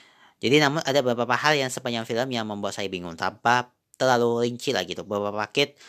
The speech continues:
pelikan, dan gumpalan hantu kecil yang aneh. Sejujurnya ini, aku merasa bosan menonton film ini.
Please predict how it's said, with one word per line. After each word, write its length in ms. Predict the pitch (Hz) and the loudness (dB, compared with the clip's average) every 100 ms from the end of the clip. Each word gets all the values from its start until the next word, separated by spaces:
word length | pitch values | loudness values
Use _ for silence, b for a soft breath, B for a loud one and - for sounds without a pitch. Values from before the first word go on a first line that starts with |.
| B B _ 113 | B B _ -6
pelikan, 560 | 120 - 135 139 135 | -4 0 0 0 -4
dan 160 | 107 107 | -6 -4
gumpalan 480 | 113 107 110 110 117 | -8 -4 -4 -4 -2
hantu 400 | 120 - 131 123 | -4 -4 -8 -6
kecil 320 | 117 117 110 | -4 -2 -2
yang 80 | 98 | -2
aneh. 240 | 101 101 | -4 -6
Sejujurnya 640 | - 117 117 113 120 127 | -6 -10 -8 -6 -4 -4
ini, 160 | 147 185 180 B B B - | -2 -4 -6 B B B -2
aku 240 | 135 214 | 0 0
merasa 320 | 202 160 127 | -2 -4 -4
bosan 320 | 107 110 - 117 | -6 -6 -6 -6
menonton 320 | 104 98 98 | -6 -8 -10
film 240 | 101 92 | -10 -10
ini. 160 | 90 | -10